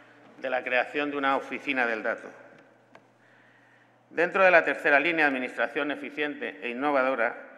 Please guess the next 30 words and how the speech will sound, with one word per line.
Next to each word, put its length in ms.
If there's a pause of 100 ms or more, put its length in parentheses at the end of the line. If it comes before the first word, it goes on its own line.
(320)
estamos 420
elaborando 460
el 80
plan 200
de 80
sistemas 560
de 80
la 100
Junta 220
de 80
Extremadura 640 (500)
que 100
permitirá 500
conocer 340
el 100
grado 280
de 80
obsolescencia 760
de 60
las 180
aplicaciones 640
actuales, 520 (760)
así 280
como 160
establecer 480
el 140
roadmap 360
necesario 800
para 160
abordar 540